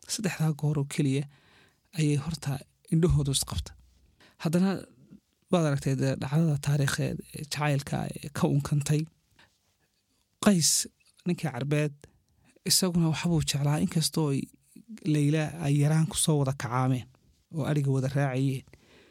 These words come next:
Markii dambe ay is waayeen ee ay weynaadeen, ee inantu gurigana joogtay, isna geela la raaciyey, ayaa xanafta jacaylku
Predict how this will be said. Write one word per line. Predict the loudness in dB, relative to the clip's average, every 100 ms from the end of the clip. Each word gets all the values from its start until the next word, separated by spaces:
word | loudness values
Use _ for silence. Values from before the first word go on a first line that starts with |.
| _ _ _ _ -2
Markii | -2 0 -2
dambe | 0 0 2
ay | 2 2
is | 0 0
waayeen | 2 4 4 2 2
ee | 2 2
ay |
weynaadeen, | 2 4 4 2 2 2
ee |
inantu | 0 -2 0
gurigana | 0 2 2
joogtay, | 0 0 0 0
isna | 0 2
geela | 2 2
la | 0
raaciyey, | 0 -2 0 2 2 -2 -8 -20 _ _ _ _ _
ayaa | -2 0 2 0 -6 -10 -16 -12
xanafta | -2 2 2 0 -2
jacaylku | 0 2 2 2 -4